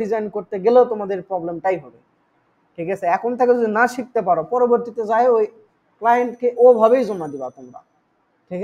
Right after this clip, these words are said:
আছে? আচ্ছা, তাহলে এই লোগোটাকে আমরা কখনো চেষ্টা করব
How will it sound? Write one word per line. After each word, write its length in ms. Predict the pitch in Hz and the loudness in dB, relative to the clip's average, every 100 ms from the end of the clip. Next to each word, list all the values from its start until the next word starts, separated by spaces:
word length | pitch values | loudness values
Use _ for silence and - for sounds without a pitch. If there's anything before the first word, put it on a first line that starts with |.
| 240 | -4
আছে? 160 | 240 175 - _ _ - | -2 -4 -8 _ _ -16
আচ্ছা, 160 | 135 _ - | -16 _ -2
তাহলে 200 | 240 247 240 233 254 | 0 2 0 0 2
এই 80 | 247 | 4
লোগোটাকে 460 | 240 254 254 247 214 240 196 | 4 4 -2 -4 -4 -6 -8
আমরা 160 | 220 226 233 | -4 -2 -2
কখনো 280 | 240 254 262 262 - | -4 -4 -6 -8 -6
চেষ্টা 260 | 254 254 262 254 | -4 -4 -4 0
করব 160 | 240 | 0